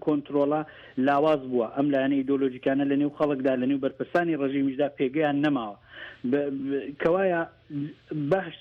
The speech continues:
باسی ئەو شەڕ و ئەم، ئەم شەڕە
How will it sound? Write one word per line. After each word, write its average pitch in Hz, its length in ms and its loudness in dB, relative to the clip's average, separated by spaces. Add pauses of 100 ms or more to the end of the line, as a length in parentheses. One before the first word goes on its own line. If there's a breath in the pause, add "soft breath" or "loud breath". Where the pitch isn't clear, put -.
باسی 180 400 0 (640)
ئەو 175 140 4 (260)
شەڕ 151 180 2 (120)
و 156 40 2 (200)
ئەم، 160 140 0 (440 loud breath)
ئەم 165 140 2 (280)
شەڕە 147 200 2